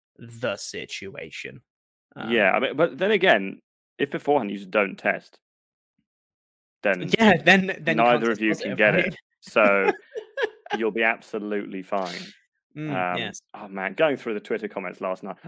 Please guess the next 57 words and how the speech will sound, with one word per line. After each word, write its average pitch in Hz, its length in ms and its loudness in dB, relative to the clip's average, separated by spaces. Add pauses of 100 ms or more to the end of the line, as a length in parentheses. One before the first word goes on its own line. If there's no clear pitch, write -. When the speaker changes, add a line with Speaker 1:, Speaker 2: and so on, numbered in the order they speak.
Speaker 2:
I, 151 180 2
I 139 80 6
really, 175 280 4
I 156 60 8
was, 151 80 4
I 151 80 4
was 143 80 6
Speaker 1:
Ooh. 143 40 6
Speaker 2:
like, 135 140 2
"I'm 143 120 2
not 160 100 0
gonna 120 160 -4
do 104 120 0
it." 92 160 -4 (260)
But 139 120 2
then 131 100 2
I 120 100 4
thought, 117 360 -2
Speaker 1:
Yeah. 123 140 2
Speaker 2:
"No, 113 80 2
what? 101 260 -2 (240)
I'm 110 160 0
actually 104 300 -2
Speaker 1:
Gotta 98 80 -6
do 92 200 -4 (120)
Speaker 2:
gonna, 120 80 -2
Speaker 1:
it. 131 60 -4
Speaker 2:
thi-, - 40 -16
this 123 180 -4
is 123 80 -4
gonna 107 140 -4
Speaker 1:
Yeah. 95 60 -4
Speaker 2:
be 95 80 -8
funny." 92 180 -4 (580)
Uh, 123 40 2
Speaker 1:
Yeah. 120 280 2
Speaker 2:
and 127 180 -10
the 131 80 -6
amount 135 320 -4
of 110 80 -18
people 113 300 -12
who 95 100 -8
are - 20 -10
like, 92 280 -6 (400)
"Finally!" 123 760 2 (340)
It's - 80 -20
like, - 120 -10 (220)
"What 415 120 2
do 339 100 -10
you, 143 260 -12 (500)
what 175 240 0
do 440 60 -4
you 254 180 2
mean, 180 560 0
<laughs> - 120 -12
finally?" - 220 0 (1040)
Speaker 1:
For, 180 240 4